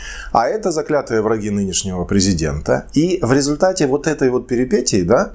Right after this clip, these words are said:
в четырнадцатом году произошел государственный переворот, в шестнадцатом году приходит Трамп. Трамп два года тратит на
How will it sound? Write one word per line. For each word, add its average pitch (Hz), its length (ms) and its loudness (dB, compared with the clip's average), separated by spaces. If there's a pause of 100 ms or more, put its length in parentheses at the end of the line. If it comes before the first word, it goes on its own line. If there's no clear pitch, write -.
в - 40 -20
четырнадцатом 101 540 2
году 92 200 4
произошел 87 460 4
государственный 85 540 2
переворот, 92 420 4
в - 60 -2
шестнадцатом 92 500 2
году 90 240 4
приходит 92 460 2
Трамп. 147 380 0
Трамп 135 260 0
два 107 160 0
года 101 260 0
тратит 95 400 -2
на 113 240 0